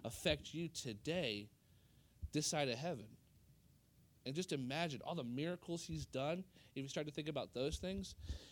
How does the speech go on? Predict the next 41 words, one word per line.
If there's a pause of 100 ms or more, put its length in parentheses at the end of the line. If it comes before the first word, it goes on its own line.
and
you
start
to
think
about
how
he's
come
through
for
you (280)
and
those
impossible
things, (360)
and
you
have
this
relationship
with
him
that
grows
and
it
gets
stronger
and
it
gets
stronger. (320)
But
just
imagine
what
it's
gonna
be
like